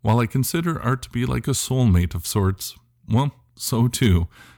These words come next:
humans are soulmates, and our interactions with each other help to define us as people and give richness to our world.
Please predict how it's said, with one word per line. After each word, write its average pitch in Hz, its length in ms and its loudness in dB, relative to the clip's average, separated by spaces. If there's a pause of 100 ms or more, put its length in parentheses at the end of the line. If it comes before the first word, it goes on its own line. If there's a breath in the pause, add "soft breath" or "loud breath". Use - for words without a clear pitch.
humans 95 480 2
are 92 80 -2
soulmates, 90 760 -4 (280)
and 120 160 2
our 117 100 2
interactions 147 800 -2
with 90 160 -6
each 101 220 -4
other 98 300 0 (420 loud breath)
help - 300 -6
to 135 140 -2
define 110 520 2
us 87 280 -8 (100)
as 98 120 -4
people - 540 -4 (180)
and 101 120 2
give 95 200 -4
richness 127 480 -4
to - 140 -6
our 101 120 2
world. 104 400 -4